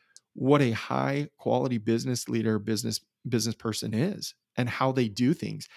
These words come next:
how they connect with their team, how they support their employees, how they lead by service and example. Those are the business people that get the greatest results in business.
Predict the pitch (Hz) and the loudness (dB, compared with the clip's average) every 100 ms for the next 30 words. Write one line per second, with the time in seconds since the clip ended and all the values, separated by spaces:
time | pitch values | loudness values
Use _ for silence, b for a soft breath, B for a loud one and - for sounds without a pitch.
0 | B - 143 135 131 127 117 120 - - | B 2 4 4 0 -4 0 0 0 -4
1 | - _ _ - 127 123 120 110 - 110 | -16 _ _ 0 0 2 0 0 -2 -4
2 | 104 98 B B B 135 127 120 - - | -4 -6 B B B 0 0 0 -2 -6
3 | - 151 180 - - _ 120 107 107 - | -2 2 2 -2 -18 _ -2 0 -2 0
4 | 107 101 101 - b - 120 123 131 117 | 0 0 -2 -8 b -4 -2 0 0 0
5 | 117 117 107 113 101 - - 107 110 113 | 0 0 -2 -4 -2 -4 0 0 2 -2
6 | - - - 113 104 107 101 107 117 - | -4 -14 -6 -4 -4 -6 -6 -4 -4 -6
7 | - - _ _ _ _ _ _ - 104 | -14 -14 _ _ _ _ _ _ -16 -4
8 | 107 127 165 151 113 95 107 113 104 - | 4 6 6 4 0 0 -2 0 -4 -4
9 | 107 104 107 104 - 107 113 110 104 113 | -8 -6 -6 -6 -4 -6 -6 -10 -4 0
10 | 117 113 - 110 98 107 107 98 110 110 | 0 0 -2 -4 0 0 -2 -6 -2 -2
11 | 127 110 - - | 0 -4 -6 -10